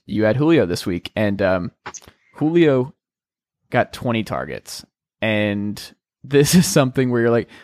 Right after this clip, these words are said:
Julio's barely crossed the thousand-yard threshold this year, and he kept that streak alive. But it does feel like sometimes where it's just, like,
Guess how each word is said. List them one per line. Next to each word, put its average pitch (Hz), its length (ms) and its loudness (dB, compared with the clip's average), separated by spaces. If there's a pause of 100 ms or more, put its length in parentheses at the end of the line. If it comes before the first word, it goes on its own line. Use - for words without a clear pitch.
Julio's 185 280 0
barely 123 400 2
crossed 107 500 -2
the 101 140 -2
thousand-yard 98 580 -2
threshold 87 400 -6
this 107 160 -4
year, 110 160 -4
and 98 100 -6
he 98 120 -6
kept - 240 -8
that 95 120 -4
streak - 220 -8
alive. 101 400 2 (360)
But 113 380 2 (240)
it 131 140 2
does 131 260 2
feel 120 220 2
like 113 140 0
sometimes 117 320 -2
where 101 100 -6
it's - 80 -10
just, - 200 -6
like, - 320 -10